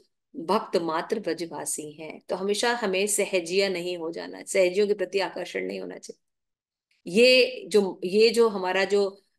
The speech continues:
अ, मार्गदर्शन लाइन है, ये हमेशा याद रखना करें, किसके अंडर में हमको रहना है,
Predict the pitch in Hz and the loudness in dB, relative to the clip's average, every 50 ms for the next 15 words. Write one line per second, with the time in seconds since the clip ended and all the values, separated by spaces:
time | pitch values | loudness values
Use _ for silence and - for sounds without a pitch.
0 | _ - 180 170 165 170 165 165 165 _ - 165 165 170 170 175 170 175 170 175 | _ -8 -6 -4 -4 -4 -6 -8 -10 _ -6 -4 -2 -2 0 0 0 0 0 2
1 | 180 180 - - 240 220 202 175 175 175 185 202 196 190 190 196 202 196 185 175 | 2 2 2 2 2 2 2 2 2 0 0 -2 -2 -2 0 0 2 0 0 0
2 | 170 165 - 185 175 170 175 180 175 170 - 170 170 170 - - - - 180 _ | -2 -4 -2 -2 -4 -4 -6 -8 -10 -10 -10 -10 -12 -12 -12 -14 -18 -18 -20 _
3 | _ - - 247 247 - - - - 311 320 330 285 240 226 226 240 220 208 208 | _ -2 2 2 4 4 2 2 4 6 8 8 8 8 6 6 6 6 6 6
4 | 190 180 175 165 180 170 160 151 147 - 151 - | 4 2 0 -2 -4 -4 -4 -4 -8 -10 -14 -16